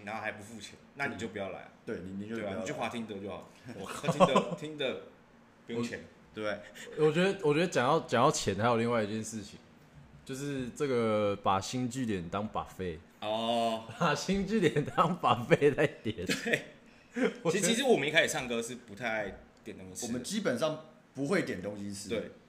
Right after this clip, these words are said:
Speaker 1: 但不知道为什么，从哪一天开始，大家都狂点。
Speaker 3: 会送香肠。
Speaker 1: 对，干，送香肠超烦的。
Speaker 2: <laughs> 但其实我就觉得，就是香肠这个东西有点，有点开胃。
Speaker 1: 哦。
Speaker 2: 就是想一想，你一直吃，
Speaker 3: 就是想要一直吃。
Speaker 2: 一直吃，一直吃。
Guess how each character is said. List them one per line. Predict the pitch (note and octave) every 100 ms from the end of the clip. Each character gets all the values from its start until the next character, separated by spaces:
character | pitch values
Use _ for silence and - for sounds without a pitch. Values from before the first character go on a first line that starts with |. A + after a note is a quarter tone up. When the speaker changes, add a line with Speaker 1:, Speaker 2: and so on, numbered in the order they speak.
| - - - -
Speaker 1:
但 | -
不 | A#3
知 |
道 | C4
为 | C4+
什 | E3
么， |
从 | C3 D3
哪 | C#3+ B2
一 |
天 | D#3
开 | D#3
始， | C#3+ -
大 |
家 | C#3
都 | C#3+
狂 | C#3 A2+
点。 | A2 - - -
Speaker 3:
会 | -
送 | D3 D3
香 | B2 A#2
肠。 | A2 F2+ - - _ -
Speaker 1:
对， | C4+
干， | - D#4+
送 | - E4
香 | D4 D4+ C#4
肠 |
超 | F4 D4+
烦 | C4 G3+
的。 | G3 D3 - -
Speaker 2:
<laughs> | - - - -
但 | - C4+
其 | D#3+
实 | D3+
我 | D#3+
就 | B2+
觉 | D3+
得， | B2+ B2 -
就 | A#3
是 | F#3+ G3+
香 | - F3
肠 | A#2+ A#2
这 |
个 | B2
东 | A2
西 | A2
有 | D3+
点， | B2 G#2+
有 |
点 | B2+ G2+ F2 -
开 | - - B2+
胃。 | C3 B2 F2+ E2+
Speaker 1:
哦。 | G#2 A2 A2+ A#2
Speaker 2:
就 | B2
是 | -
想 | C#3+
一 |
想， | F#3 C#3+
你 |
一 |
直 | C#3
吃， | F#3
Speaker 3:
就 |
是 |
想 | D3+
要 | C3+
一 | B2
直 |
吃。 | A2+ -
Speaker 2:
一 | A#2
直 |
吃， | G2 F2 -
一 |
直 |
吃。 | F#2